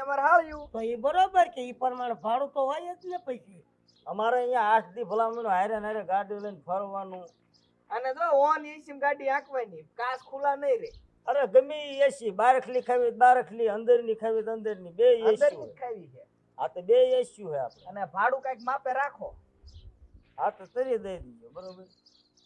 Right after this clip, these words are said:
Speaker 1: તરી નહીં, કાંઈક થોડું વ્યવસ્થિત.
Speaker 3: ભલા, હમણાં પાંત્રીસ માં જ પાંચ તો ઉતાર્યા હવે.
Speaker 2: આ બકાલું છે કે ઓછું કરી, કરી કરવું?
Speaker 1: પચીસ રાખજો.
Speaker 3: પછી હાવ નો આવે ભલા મણ્યો. હવે જો તારું રહી જાય ને મારું રહી જાય, સત્યાવીસ હજાર રૂપિયા.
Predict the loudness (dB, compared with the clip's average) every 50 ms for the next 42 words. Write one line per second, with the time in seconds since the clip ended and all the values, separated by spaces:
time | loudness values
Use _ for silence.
0 | _ _ _ _ _ _ -14 -14 -12 -12 -14 -16 -16 -18 -20 -20 -20 -20 _ -20
1 | -20 -18 -18 -20 _ _ -16 -16 -16 -16 -16 -20 -20 -20 -20 -16 -8 -2 2 4
2 | 4 6 6 6 6 6 6 4 2 2 4 2 2 0 -2 -2 -2 -2 -2 -2
3 | 0 2 4 2 2 4 4 4 4 4 4 2 0 2 4 4 4 4 4 2
4 | 0 0 -2 -4 -4 -6 -8 _ -4 0 2 2 2 2 2 0 0 2 4 2
5 | 2 2 2 -2 -2 2 2 2 2 2 0 -2 -2 -2 -2 -2 -4 -4 -2 -4
6 | -6 -6 -6 -8 -10 -8 -10 -10 -10 -10 -8 -6 -6 -4 -4 -6 -6 -4 -6 -6
7 | -6 -8 -14 -10 -6 -6 -6 -6 -6 -12 -20 -20 -20 _ _ _ _ _ _ _
8 | _ _ _ -8 -8 -8 -10 -10 -10 -8 -6 -4 -2 -2 -2 -2 -4 -8 -8 -8
9 | -6 -6 -6 -6 -6 -8 -8 -6 -4 -4 -4 -6 -6 -10 -12 -10 -12 -12 -14 _
10 | _ _ _ -12 -10 -10 -8 -8 -6 -6 -4 -2 -2 0 0 0 -2 -4 -6 -8
11 | -8 -6 -6 -6 -6 -4 -4 -4 -4 -4 -4 -6 -8 -8 -8 -8 -8 -6 -6 -6
12 | -6 -8 -10 _ _ _ _ -6 -6 -6 -4 -2 -2 -2 -2 -2 -6 -6 -4 -4
13 | -4 -4 -6 -8 -10 -12 -14 -14 -14 -14 -14